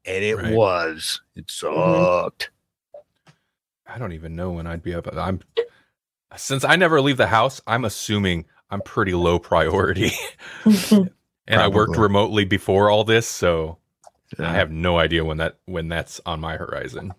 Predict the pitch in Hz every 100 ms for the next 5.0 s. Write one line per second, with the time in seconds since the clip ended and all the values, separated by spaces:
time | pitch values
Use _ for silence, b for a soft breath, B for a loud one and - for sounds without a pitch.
0 | _ _ _ _ _ _ B B B B
1 | B 139 131 170 147 156 131 123 110 110
2 | 110 101 101 - 95 95 82 - _ _
3 | _ _ _ - - _ _ _ _ _
4 | - 107 - 104 92 85 87 - -